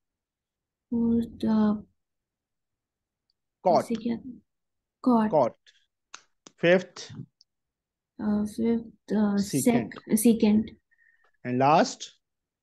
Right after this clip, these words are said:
Speaker 1: Consecant।
Speaker 2: इसी ऑर्डर में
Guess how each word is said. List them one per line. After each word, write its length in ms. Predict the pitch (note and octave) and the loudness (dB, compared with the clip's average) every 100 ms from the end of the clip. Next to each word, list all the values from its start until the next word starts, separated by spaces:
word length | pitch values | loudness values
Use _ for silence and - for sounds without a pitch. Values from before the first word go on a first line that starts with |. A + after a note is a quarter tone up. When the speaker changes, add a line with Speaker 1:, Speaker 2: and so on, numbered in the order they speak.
| _ _ _ _ A#3+ | _ _ _ _ 4
Speaker 1:
Consecant। 800 | G#3+ G#3+ G#3 G#3 G#3+ A3 A3+ - _ _ _ _ _ _ _ _ _ _ _ _ _ _ _ _ | 4 4 0 -4 -4 -4 -8 -16 _ _ _ _ _ _ _ _ _ _ _ _ _ _ _ _
Speaker 2:
इसी 200 | E3+ F3+ | -4 2
ऑर्डर 280 | A#3 F3+ F3 | 4 4 2
में 280 | F3 A3 | -2 -4